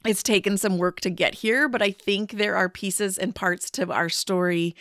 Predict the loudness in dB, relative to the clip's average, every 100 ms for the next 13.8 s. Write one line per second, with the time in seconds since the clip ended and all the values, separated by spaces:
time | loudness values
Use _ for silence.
0 | -16 -18 -8 0 0 4 4 6 4 2
1 | 0 0 2 2 2 2 2 0 -2 -4
2 | -2 -2 -2 -2 -2 -4 -2 -2 0 0
3 | 2 4 4 4 2 2 2 2 2 4
4 | 6 4 2 0 2 2 2 0 0 -2
5 | 2 2 0 -2 0 0 0 2 2 -2
6 | -6 -14 -16 0 4 4 4 4 2 4
7 | 6 6 6 4 4 2 2 0 0 4
8 | 6 6 6 6 6 4 2 2 2 2
9 | 4 4 4 4 4 0 -2 -2 -4 0
10 | 2 4 2 0 -2 -2 -2 0 0 0
11 | 0 2 2 2 2 2 2 2 2 0
12 | -6 0 2 4 4 4 2 0 0 0
13 | -2 0 2 2 0 2 2 0